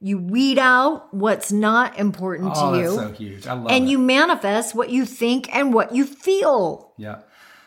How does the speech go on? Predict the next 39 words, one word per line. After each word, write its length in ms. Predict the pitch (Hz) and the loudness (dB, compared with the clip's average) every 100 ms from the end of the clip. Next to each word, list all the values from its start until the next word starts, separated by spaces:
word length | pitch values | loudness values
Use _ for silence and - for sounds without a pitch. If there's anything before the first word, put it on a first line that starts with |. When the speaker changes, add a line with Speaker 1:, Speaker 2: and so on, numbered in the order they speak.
| _ | _
Speaker 2:
So 220 | - 143 | -4 0
it 200 | 147 160 | 0 -4
says 300 | - 156 - - | -6 -4 -4 -2
Speaker 1:
You're 160 | 277 | -2
Speaker 2:
re- 60 | 240 | 0
Speaker 1:
growing 840 | 208 269 294 349 285 226 233 262 - - | 0 2 2 2 2 2 2 0 -8 -4
what 260 | 202 247 | -2 0
you, 680 | 247 247 254 254 254 247 - _ - - 220 220 | 0 2 2 2 2 0 -6 _ -20 -12 -12 -12
what 340 | 233 208 240 226 | -6 0 0 2
your 140 | 254 | 0
internal, 1120 | - 233 233 - 262 269 254 226 220 220 220 _ _ - | 2 0 0 0 -2 0 2 2 2 -2 -8 _ _ -2
I 40 | |
mean, 180 | 226 220 | 2 2
if 200 | 196 202 | 2 0
you 80 | 233 | -2
think 240 | 226 247 | -2 -2
of 80 | 247 | 2
it 240 | 233 202 190 | 2 2 2
that 240 | 208 160 | 0 2
way, 280 | 180 170 175 | 0 0 0
like, 180 | 170 165 | -2 -4
what 320 | 180 214 - | 0 0 2
you 160 | 254 262 | 0 -2
feel 560 | - 240 226 214 226 | -4 0 2 2 0
and 200 | - 170 | -2 -2
what 140 | 170 - | -2 -2
you 160 | 247 | -2
think 460 | 285 269 247 247 240 _ _ | -2 0 2 0 -2 _ _
is 220 | 190 165 | -4 -4
what 420 | 156 165 - - | -4 -4 -4 -10
you 240 | 196 190 180 | -6 -4 -4
grow. 300 | - 165 143 | -4 0 0
We 300 | 110 180 202 | 0 -2 -2
reap 400 | 175 180 277 285 | -2 2 2 2
what 240 | 254 247 208 | 0 0 0
we 140 | 240 | -2
sow. 520 | - - 208 151 - - _ | -2 2 2 2 -2 -14 _
Speaker 2:
So 320 | - - 110 | -20 -8 -8
big. 300 | 98 98 98 | -8 -12 -16